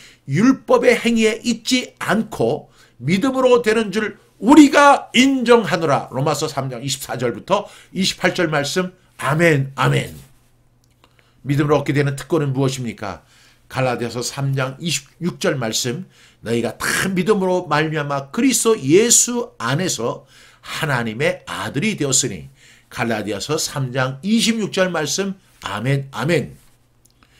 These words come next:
그럼 우리의 구원의 조건이 무엇일까요? 디도서 삼 장 오 절 말씀. 우리를 구원하시되 우리의 행한 바 의로운 행위로 말미암지 아니하고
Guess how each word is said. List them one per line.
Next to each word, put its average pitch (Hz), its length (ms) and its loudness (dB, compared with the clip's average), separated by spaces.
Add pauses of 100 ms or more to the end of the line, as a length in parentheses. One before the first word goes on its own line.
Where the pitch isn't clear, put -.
(280)
그럼 113 300 -2
우리의 123 360 0
구원의 160 340 0
조건이 147 300 -4
무엇일까요? 117 680 -4 (840)
디도서 175 300 2
삼 160 140 -4
장 156 240 -2
오 143 140 2
절 131 140 2
말씀. 113 440 -4
우리를 120 340 -2
구원하시되 117 680 -4 (340)
우리의 180 320 0
행한 190 440 -6
바 190 240 0
의로운 247 400 4
행위로 190 400 -2
말미암지 147 680 -4
아니하고 135 720 -4